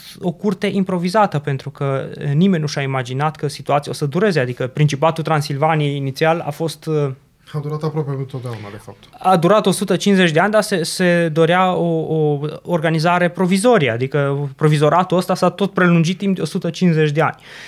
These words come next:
Speaker 1: Și atunci
Speaker 2: Chiar și mai mult, pentru că după aceea preluarea, uh, să spunem, la tot ce a însemnat asta de curtea habsburgică, a anulat curtea maghiară.
Speaker 1: Sigur că da.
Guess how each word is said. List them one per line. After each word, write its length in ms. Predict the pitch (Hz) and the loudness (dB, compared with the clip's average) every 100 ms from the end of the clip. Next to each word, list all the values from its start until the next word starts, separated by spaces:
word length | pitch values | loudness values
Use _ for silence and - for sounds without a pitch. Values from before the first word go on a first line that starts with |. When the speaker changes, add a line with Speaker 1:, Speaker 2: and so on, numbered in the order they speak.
| - | -10
Speaker 1:
Și 100 | - | -6
atunci 220 | 160 233 | -2 2
Speaker 2:
Chiar 100 | 143 208 | 4 4
și 60 | |
mai 120 | 135 135 | 2 0
mult, 180 | 156 | -2
pentru 180 | 131 117 | -4 -8
că 40 | 113 | -8
după 160 | 110 | -10
aceea 200 | 113 131 | -10 -10
preluarea, 460 | 120 120 120 131 127 | -10 -10 -8 -6 -6
uh, 800 | 123 113 107 - 113 110 110 110 | -6 -8 -12 -16 -16 -14 -14 -14
să 120 | 110 | -14
spunem, 300 | 117 131 127 120 | -10 -8 -8 -8
la 60 | |
tot 180 | 117 135 | -8 -10
ce 80 | 131 | -8
a 20 | |
însemnat 260 | 120 123 120 | -10 -10 -10
asta 240 | 120 123 | -12 -12
de 60 | 117 | -14
curtea 340 | 117 123 127 117 | -14 -14 -12 -10
habsburgică, 580 | 120 113 135 143 139 139 143 143 | -10 -8 -10 -10 -12 -12 -12 -10
a 40 | 131 | -6
anulat 360 | 139 139 107 | -6 -6 -8
curtea 340 | - 107 98 92 | -14 -16 -16 -16
maghiară. 340 | 104 107 104 - - - | -16 -16 -16 -16 -16 -10
Speaker 1:
Sigur 300 | - 202 143 | -4 -2 -2
că 100 | - | -4
da. 220 | 95 135 | -10 -12